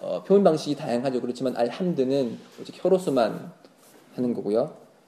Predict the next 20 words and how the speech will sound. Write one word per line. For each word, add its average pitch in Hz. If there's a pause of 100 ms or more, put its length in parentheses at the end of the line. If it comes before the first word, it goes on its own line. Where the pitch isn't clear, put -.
(140)
그리고, 131 (1600)
어, 110 (1700)
슈크-, -
아, 139
슈크르 208
같은 170
경우는 139 (280)
누군가 143
나에게 127
좋은 135
일을 139
해줬을 175
때 135
거기에 139
대한 135
보상으로서, 131
보이는 143
것에 139
대한 127
보상으로서 143